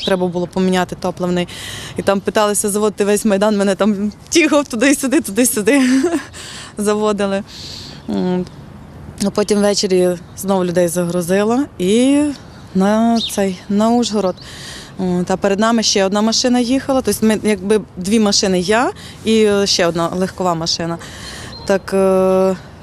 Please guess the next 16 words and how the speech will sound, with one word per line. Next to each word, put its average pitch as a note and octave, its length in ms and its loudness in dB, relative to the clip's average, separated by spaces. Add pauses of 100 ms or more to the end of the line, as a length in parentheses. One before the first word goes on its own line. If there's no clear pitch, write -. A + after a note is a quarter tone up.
(640)
така A#3 240 0
була A3+ 200 2
заметіль, G#3+ 500 2
що A#3+ 180 0
я A3 160 4
не, G#3 220 2
ну, G#3+ 180 4
я G3 140 2
боялася F#3 580 2
їхати, E3+ 500 -6
я F#3+ 120 0
не F#3 60 -2
бачила F3 380 -2
куди. F3+ 340 -2 (500)
І F3 80 0
я G3 420 2